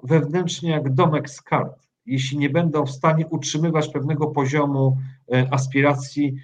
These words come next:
swojej nagle rozrośniętej klasy średniej. Nawet jeśli to jest klasa średnia według chińskich warunków,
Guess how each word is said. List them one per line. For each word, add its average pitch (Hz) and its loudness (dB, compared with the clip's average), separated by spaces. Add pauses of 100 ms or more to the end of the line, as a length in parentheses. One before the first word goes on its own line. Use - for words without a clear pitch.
(140)
swojej 139 2 (160)
nagle 160 6
rozrośniętej 147 2
klasy 135 -2
średniej. - -12
Nawet 240 4
jeśli 185 -6
to 196 -2
jest 175 -4
klasa 185 -2
średnia 180 0
według 170 0
chińskich 180 -2
warunków, 151 0